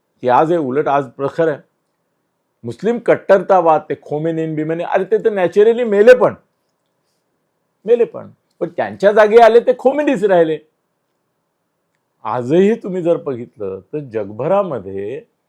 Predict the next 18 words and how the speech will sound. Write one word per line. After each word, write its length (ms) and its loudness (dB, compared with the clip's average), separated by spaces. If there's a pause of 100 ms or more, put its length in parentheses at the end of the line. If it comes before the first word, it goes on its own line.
(880)
तालिबानी 520 0
जे 140 4
करतायत, 600 -4 (1400)
तालिबानीचे 500 -6
रोज 400 0
तुम्ही 240 -4
वाचता, 280 2
हा 180 0
कमांडर 420 -4
मारला, 360 -6
हिजबुलचा 540 0
हा 140 2
कमांडर 440 -2
मारला, 400 -4
हमासचा 440 -2
तो 200 -8
कमांडर 480 -2
मारला. 360 -4